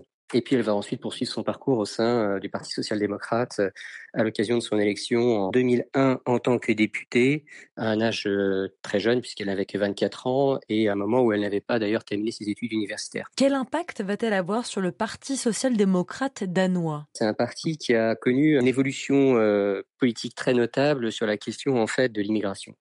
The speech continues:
Speaker 1: Sous l'impulsion, en fait, de Mette Frederiksen à deux titres. Le premier titre, euh, c'est bien sûr avec, euh, la rénovation du programme du parti à l'occasion de son accession, euh, à la tête du parti en deux mille quinze, mais aussi, euh,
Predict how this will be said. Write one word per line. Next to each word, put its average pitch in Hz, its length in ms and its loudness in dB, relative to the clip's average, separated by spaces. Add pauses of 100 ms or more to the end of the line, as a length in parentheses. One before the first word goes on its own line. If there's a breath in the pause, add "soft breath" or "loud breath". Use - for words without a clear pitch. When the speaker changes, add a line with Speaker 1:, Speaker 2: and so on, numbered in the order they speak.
(140)
Speaker 1:
Sous - 80 -4
l'impulsion, 127 640 0
en 113 60 2
fait, 113 260 -2
de 113 60 0
Mette 110 340 0
Frederiksen 110 720 -2
à 104 100 0
deux 120 140 2
titres. - 420 -8
Le 113 140 4
premier 135 320 0
titre, - 420 -8
euh, 107 360 4
c'est - 160 -4
bien 110 160 0
sûr 117 300 -2
avec, 104 420 -2
euh, 104 240 0
la 104 100 2
rénovation 110 480 0
du 107 140 -2
programme 113 360 0
du 110 120 -4
parti 120 420 -4
à 110 80 2
l'occasion 113 460 -2
de 107 40 -14
son 104 200 -8
accession, 117 720 -2
euh, 101 120 0 (440 loud breath)
à 117 60 -4
la 107 100 2
tête - 320 -2
du 107 80 -18
parti - 340 -6
en 113 60 0
deux 101 120 0
mille 101 160 -2
quinze, 170 340 2
mais 131 180 6
aussi, 156 500 0
euh, 110 680 4